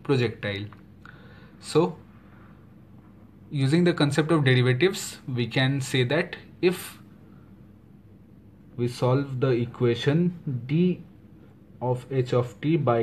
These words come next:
dt equal to zero, okay, if we solve this equation for the value of t, then we will find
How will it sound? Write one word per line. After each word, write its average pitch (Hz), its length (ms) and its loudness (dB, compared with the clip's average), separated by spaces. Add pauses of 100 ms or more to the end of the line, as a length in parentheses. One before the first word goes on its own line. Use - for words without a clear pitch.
(100)
dt 120 440 -4
equal 127 600 0
to 117 200 0
zero, 113 440 2 (2750)
okay, 165 340 -2 (880)
if - 440 -2
we 127 140 0
solve 127 420 2
this 156 200 2
equation 139 380 2
for 143 180 2
the 131 100 4
value 117 320 2
of 110 220 -4
t, 160 280 -2 (120)
then 147 220 4
we 147 100 4
will 139 180 2
find 139 440 2